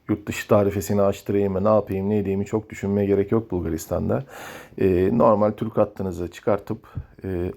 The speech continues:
A bir, e, diye bir operatör var. E, bunun sim kartını alıp, e, konuşma ihtiyacımız olmadı. Konuşma değil ama, e, internet, e, çok lazım oluyor. Kafelerde var Wi-Fi,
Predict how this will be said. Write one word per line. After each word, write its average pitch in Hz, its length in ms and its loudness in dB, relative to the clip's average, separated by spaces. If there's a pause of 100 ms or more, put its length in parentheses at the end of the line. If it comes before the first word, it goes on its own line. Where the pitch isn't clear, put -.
(120)
A 95 280 2
bir, 104 220 0 (360)
e, 98 260 -8
diye 92 160 -2
bir 98 60 4
operatör 92 480 2
var. 90 300 -4 (640)
E, 92 360 -4 (760)
bunun 120 360 4 (140)
sim 113 240 0
kartını 107 480 2
alıp, 95 320 0 (320)
e, 92 260 -4 (560)
konuşma 123 680 2
ihtiyacımız 113 640 2
olmadı. 98 400 -2
Konuşma 107 480 -4
değil 117 260 0
ama, 113 220 2 (420)
e, 98 80 -2
internet, 110 640 2
e, 98 360 -2
çok 107 260 -2
lazım 98 360 4
oluyor. 87 180 -2
Kafelerde 101 520 2
var 98 160 4
Wi-Fi, 92 460 0